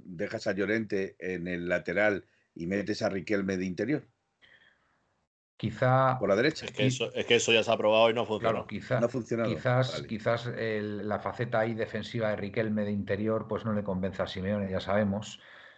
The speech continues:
Speaker 2: Eh, a mí tampoco me disgustaría, pero es verdad, es verdad que dejando ahí el centro del campo con, con Riquelme, Coque y, y, y De Paul,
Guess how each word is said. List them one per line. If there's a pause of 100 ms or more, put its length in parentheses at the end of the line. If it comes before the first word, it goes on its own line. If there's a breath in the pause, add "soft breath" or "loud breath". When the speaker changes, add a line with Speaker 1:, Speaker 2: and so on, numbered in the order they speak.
(460 loud breath)
Speaker 2:
Eh,
a
mí
tampoco
me
disgustaría,
pero
es
verdad,
es
verdad
que
dejando
ahí
el
centro
del
campo
con,
con
Riquelme,
Coque
y,
y,
y
De
Paul,